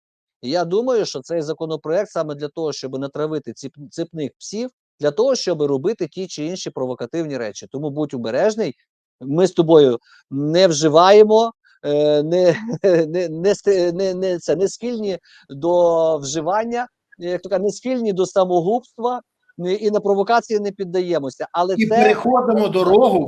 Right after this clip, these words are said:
Speaker 2: виключно на зелене світло.
Speaker 1: Сто-, у, у, у, да, там, де є пішохідні переходи, причому
Speaker 2: Тільки.
Speaker 1: дивимося і наліво, і направо. <laughs>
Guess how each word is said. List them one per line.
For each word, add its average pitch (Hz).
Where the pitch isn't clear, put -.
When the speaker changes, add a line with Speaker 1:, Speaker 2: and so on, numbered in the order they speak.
Speaker 2:
виключно 208
на 170
зелене 175
світло. 160
Speaker 1:
Сто-, 190
у, 160
у, 196
у, 214
да, 226
там, 226
де 233
є 233
пішохідні 202
переходи, 226
причому 208
Speaker 2:
Тільки. 202
Speaker 1:
дивимося 226
і 226
наліво, 226
і 196
направо. 202
<laughs> -